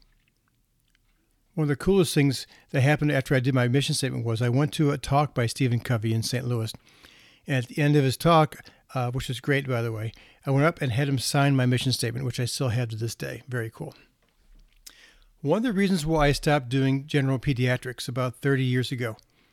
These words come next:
was because of those exercises. I changed to my subspecialty, developmental and behavioral pediatrics, because I wanted to be in charge of my schedule.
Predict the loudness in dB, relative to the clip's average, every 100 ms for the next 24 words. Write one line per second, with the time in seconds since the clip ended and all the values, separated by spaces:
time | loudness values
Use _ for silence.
0 | _ _ _ _ _ _ -4 -2 -2 -2
1 | 0 0 0 0 0 -4 -4 -4 -6 -6
2 | -10 -12 -16 _ _ _ _ _ _ -6
3 | -4 0 2 2 0 0 0 2 2 0
4 | 2 2 2 -4 -6 -4 0 0 0 0
5 | 0 0 2 0 0 0 2 2 0 -6
6 | -4 -2 0 0 0 0 -2 -2 -2 -2
7 | -2 -2 -2 -2 -2 -2 -8